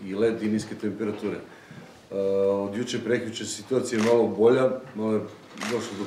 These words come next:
poboljšanja, mis-, mislim, e, manji je priliv pacijenata, tako da smo mi <clears throat> na neki način uspjeli da, da završimo naš posao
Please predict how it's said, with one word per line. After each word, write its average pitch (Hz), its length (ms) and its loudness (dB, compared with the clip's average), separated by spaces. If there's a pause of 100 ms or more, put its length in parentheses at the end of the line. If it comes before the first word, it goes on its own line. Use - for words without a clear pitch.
poboljšanja, 101 640 0
mis-, 101 380 -6
mislim, 101 280 -6
e, 101 220 -4 (500)
manji 110 280 4
je 107 160 2
priliv 113 360 -2
pacijenata, 117 680 0 (580)
tako 131 240 0
da 123 100 0
smo 120 180 -6
mi 135 260 4 (140)
<clears throat> 156 220 8
na 127 60 8
neki 127 260 4
način 123 340 6
uspjeli 123 420 2
da, 107 540 4
da 117 200 -4
završimo 117 560 4
naš 117 340 2
posao 139 540 2